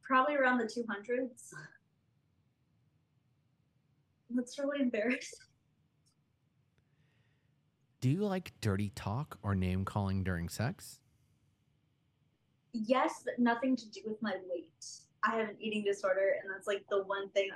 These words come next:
Speaker 1: I always tell them, like, anything else except, like, pig or anything like that is great. <laughs>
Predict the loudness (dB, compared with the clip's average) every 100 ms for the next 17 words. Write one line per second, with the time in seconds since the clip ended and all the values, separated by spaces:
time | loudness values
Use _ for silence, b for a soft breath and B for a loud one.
0 | -2 0 0 0 -2 -2 -8 -10 _ 6
1 | 6 4 2 2 4 6 4 2 -4 -4
2 | -2 -2 -2 _ _ _ -2 6 6 6
3 | 2 -12 _ -4 2 4 2 2 2 2
4 | 0 0 2 2 2 -4 _ _ -18 -12
5 | -4 -4 -4 -6 -6